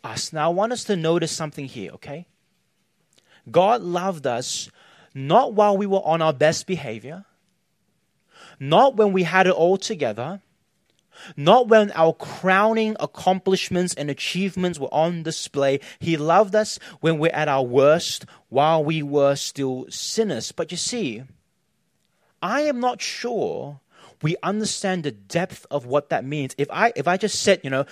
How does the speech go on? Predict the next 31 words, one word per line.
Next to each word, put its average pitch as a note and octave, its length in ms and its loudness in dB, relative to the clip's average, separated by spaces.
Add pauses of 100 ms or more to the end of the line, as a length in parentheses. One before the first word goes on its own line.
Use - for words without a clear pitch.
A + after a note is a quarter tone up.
(140)
"Christ F3 320 4
died D#3 220 4
for D3+ 80 -12
us A#2+ 100 -8
while C#3 220 4
we're C3+ 100 0
still D#3 160 -4
sinners," E3 280 -4
and B2+ 180 -10
you D#3+ 80 -4
switched - 340 -6
off, E3 220 4 (180)
I F3+ 80 4
don't A#3 140 0
think A3+ 140 -6
you E3+ 40 -8
get E3+ 200 -2
it. G2+ 120 -12 (1400)
You F#3+ 80 0
have G#3 80 0
to G#3 80 -12
listen G3+ 180 -2
very F#3 160 2
closely, G#3+ 380 0
right? C3 300 -10 (1120)
Because G3+ 220 2
you F3 60 -4
see, B3+ 200 0
the G3 100 4
word G3 200 4
sinner F3+ 600 0